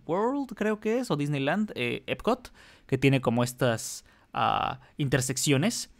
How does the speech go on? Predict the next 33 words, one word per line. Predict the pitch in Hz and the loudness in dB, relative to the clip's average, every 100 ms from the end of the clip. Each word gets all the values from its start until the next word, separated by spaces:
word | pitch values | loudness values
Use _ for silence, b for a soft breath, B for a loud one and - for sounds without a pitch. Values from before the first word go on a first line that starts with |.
| b b _ _ | b b _ _
en, | - 135 117 113 110 107 107 - | -6 -2 0 0 0 0 -2 -4
en | 120 120 | -4 2
todo | 131 123 120 110 | 2 4 4 4
el, | 101 98 95 98 - _ _ _ _ _ _ _ - | 0 -2 -6 -10 -14 _ _ _ _ _ _ _ -8
todo | - 147 | 4 6
alrededor | 139 113 110 113 | 6 4 4 4
y, | 160 | 2
y | 131 120 | 0 0
se | 120 | 0
ve | |
muy | 117 120 | 0 0
chido, | 120 202 | 2 2
entonces | 135 127 127 | 2 -2 -2
dije, | 135 | 0
"Ah, | |
voy | 131 | 2
a | 120 | 2
hacer | 127 | 0
lo | 120 | -2
mismo". | 131 120 110 - B B B B | -2 -2 -4 -6 B B B B
Am, | - 135 135 139 139 139 135 131 _ _ _ _ _ _ _ _ _ _ _ | 0 2 4 4 2 -2 -6 -8 _ _ _ _ _ _ _ _ _ _ _
al | 143 | 0
ser | 147 208 | 4 6
un | 220 | 6
estudio | 208 196 180 | 4 4 2
un | |
poco | 180 170 139 | 2 4 6
rápido, | 147 139 131 120 113 123 - | 8 6 6 2 4 2 0
no | 135 135 143 143 143 | -2 0 2 4 4
le | 135 | 2
puse | 131 135 131 - 131 | 0 -2 -2 0 0
más | 120 117 | 2 0
sombras | - 127 120 113 113 117 - | 0 0 0 0 -2 -4 -10